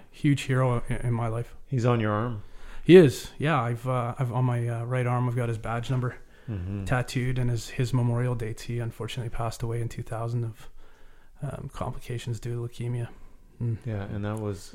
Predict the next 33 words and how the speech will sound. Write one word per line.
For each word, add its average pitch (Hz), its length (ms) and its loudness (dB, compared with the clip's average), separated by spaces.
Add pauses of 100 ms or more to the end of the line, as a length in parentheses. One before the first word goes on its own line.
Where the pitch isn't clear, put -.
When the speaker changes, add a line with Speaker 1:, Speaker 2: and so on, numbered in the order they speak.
(160)
Speaker 2:
that, 117 280 -6
that 101 180 -4
just - 480 -10
sort 113 240 -4
of 107 180 -6
came 104 220 0
out 98 100 0
of 92 80 -4
the 92 80 -4
blue, 95 400 -4 (160)
did, 107 240 -6
did 110 160 -2
it 107 100 -6
not? 110 320 -6
Speaker 1:
Well, 165 300 4 (320)
yeah, - 340 -2
I 165 180 4
mean, 175 280 6 (1800)
Speaker 2:
'Cause 131 140 2
he 170 60 2
was 165 120 2
quite 107 220 0
young 110 300 -2
when 104 80 -4
he 98 80 -6
passed, 90 400 -8
wasn't - 60 -10
he? - 40 -12
Speaker 1:
forty-nine. 120 520 4
Speaker 2:
Yeah. 92 420 -2 (220)
Speaker 1:
Yeah. 110 320 0
Speaker 2:
Yeah. 95 60 -4
Speaker 1:
So, 139 340 4